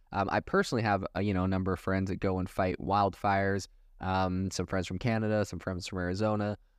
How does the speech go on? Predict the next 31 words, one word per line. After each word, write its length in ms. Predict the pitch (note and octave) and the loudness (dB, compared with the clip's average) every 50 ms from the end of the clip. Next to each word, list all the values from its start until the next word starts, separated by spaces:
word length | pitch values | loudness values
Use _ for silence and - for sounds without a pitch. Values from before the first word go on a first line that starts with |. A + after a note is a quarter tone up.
| _ - - | _ -8 -4
Uh, 180 | G2 G#2 G2+ | 0 0 2
this 240 | G2+ A#2 C3 - - | 2 2 2 0 2
is 240 | - B2 D3 C3+ C3+ | 0 0 0 0 0
a 40 | A2+ | 0
big 260 | G#2 A#2 A2 - - | 2 2 2 2 2
issue, 360 | B2+ D3+ - - - A#2+ A2 | 0 0 0 0 0 2 2
and 100 | G#2+ G#2 | 2 0
a 40 | G#2 | 0
lot 180 | G#2 A2 A#2 | 0 2 0
of 60 | A#2 A2 | 0 0
these 140 | G#2+ G2+ | -2 -2
guys 280 | - G#2+ G2+ G2+ G2+ G2 | 0 2 2 2 4 2
are 120 | F#2+ F#2 - | 2 0 2
out 220 | - G#2 G2 - | 0 0 0 0
in 100 | - G2+ | 0 0
the 80 | G2 F#2 | 0 0
bush, 560 | F2+ F2 - A2 G#2+ G#2+ G#2 - - - - - _ _ _ _ - | -2 -2 0 2 4 4 2 0 -4 -10 -12 -16 _ _ _ _ -2
um, 420 | - F#2+ F#2+ F#2+ F#2 F#2 F#2 - - - - - - | 2 2 4 4 4 2 0 -2 -2 -6 -12 -12 -4
in 380 | - G#2 G2+ G2 G2 F#2+ F#2+ - - _ _ | -2 0 2 2 2 2 0 -2 -4 _ _
all 180 | G2+ G#2+ G#2+ G2+ | 4 4 4 4
sorts 300 | - - G#2 F#2+ - - | 2 2 0 0 0 0
of 100 | F2+ F2+ | -2 0
weather 300 | F#2+ F#2+ F#2+ F#2+ G2 F#2+ | 2 2 2 2 2 2
and 80 | F#2 | 2
all 100 | F#2 F#2+ | 0 0
sorts 380 | F#2+ - - G2 F#2+ - - - | -2 -2 -2 -4 -4 -4 -4 -8
of, 100 | F2 E2+ - _ _ | -8 -8 -12 _ _
you 100 | G2+ G2+ | -4 -2
know, 120 | F2+ F2 E2+ - | -2 -2 -4 -4
terrain, 500 | - A2+ A#2+ C3 C3+ C3 B2+ B2 A#2+ - | -2 0 2 2 4 4 4 2 2 0
and 320 | - F#2+ G#2 G#2 G2+ - | 0 -2 -2 -2 -2 -4